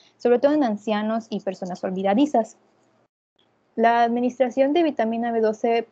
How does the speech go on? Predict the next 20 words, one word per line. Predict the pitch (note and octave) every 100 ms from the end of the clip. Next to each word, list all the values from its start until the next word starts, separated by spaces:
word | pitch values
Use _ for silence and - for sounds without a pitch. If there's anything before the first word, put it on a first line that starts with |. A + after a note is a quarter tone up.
| -
por | G3+ F#3+
vía | F#3+ A#3+
oral, | A3 A3
incluso | A3 A3 C4+
en | D#4
dosis | A#3+ A#3+ A3+
pequeñas | G#3 G#3 G#3+ A3 A3
como | - F#3+
cincuenta | G3 G3 F#3 A3+ C4+
microgramos | C4 A3+ G#3 G3+ G#3+ G#3
al | G#3 G3+
día, | F#3+ G3 - _ _ _ _
puede | B3+ C#4
tener | C4+ A3+ A3+
mayor | A3 A#3
utilidad | C#4 C4 A3+ G#3+ G#3
para | G#3 G#3+
tratar | G3+ G3 G#3 G3+
la |
absorción | G#3+ G#3+ G3+ G3+ G3+ G#3